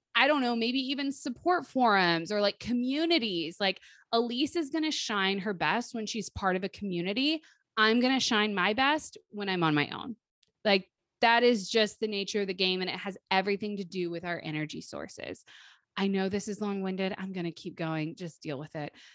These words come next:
So here's where it gets confusing. If you are a thinker, okay,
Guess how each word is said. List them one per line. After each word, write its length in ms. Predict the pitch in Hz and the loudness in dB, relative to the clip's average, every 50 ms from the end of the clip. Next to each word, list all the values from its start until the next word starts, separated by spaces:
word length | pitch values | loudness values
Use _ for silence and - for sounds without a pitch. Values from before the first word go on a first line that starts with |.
| - _ | -20 _
So 480 | - - 247 233 220 220 226 220 - - _ _ _ _ _ _ _ _ _ _ _ _ _ _ _ - _ - | -6 4 6 8 8 8 6 2 0 -4 _ _ _ _ _ _ _ _ _ _ _ _ _ _ _ -20 _ -20
here's 680 | - - - 294 320 339 330 349 359 370 359 - - - | -16 -8 0 4 6 6 8 8 6 4 2 -2 -8 -12
where 220 | - 226 240 240 226 | -6 -2 0 0 0
it 100 | 214 - | 0 0
gets 400 | 208 190 185 175 - - - _ _ _ _ | 0 0 0 0 -4 -12 -20 _ _ _ _
confusing. 640 | - 185 170 151 - 127 - 120 117 113 - - - _ _ _ _ _ _ _ _ _ _ _ _ _ _ _ _ _ - - - | -8 -8 -8 -6 -6 -6 -6 -6 -8 -8 -10 -12 -14 _ _ _ _ _ _ _ _ _ _ _ _ _ _ _ _ _ -20 -4 -4
If 160 | 208 185 - | -4 -2 0
you 200 | 220 247 277 302 | -2 0 0 0
are 200 | - - 277 - | 0 0 0 0
a 120 | - 240 226 | 0 -2 -2
thinker, 640 | - - - - 233 214 - 160 - - 190 196 _ _ _ _ _ _ _ _ _ _ _ - 190 | -4 -6 -4 -2 -2 0 0 -2 -2 -2 -4 -14 _ _ _ _ _ _ _ _ _ _ _ -16 -14
okay, 400 | - 190 175 165 180 214 202 | -6 -2 0 0 0 -2 -6